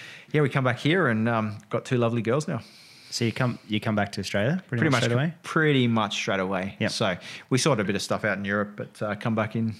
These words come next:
Speaker 1: in, uh, June, July twenty twelve, yeah.
Speaker 2: Do you still like doing a track day or something every now and then?
Speaker 1: I haven't ridden a road bike since I did the G S X R on a track.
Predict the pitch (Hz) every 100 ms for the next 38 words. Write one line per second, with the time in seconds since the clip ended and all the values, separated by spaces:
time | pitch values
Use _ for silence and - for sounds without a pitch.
0 | - - 131 120 117 117 113 104 - -
1 | 120 113 113 120 120 127 120 123 151 131
2 | 147 - _ _ _ _ _ _ - 127
3 | 196 170 117 98 - - 107 90 - 98
4 | - 117 117 123 - 120 120 127 160 -
5 | - - - - - - 120 143 147 117
6 | 120 127 123 196 - 107 107 117 120 110
7 | 117 - - _ _ _ - - - 123
8 | 123 - - - 113 107 117 104 110 -
9 | 131 120 - 117 - 117 110 107 104 90
10 | - _ _ - 131 - 110 120 - -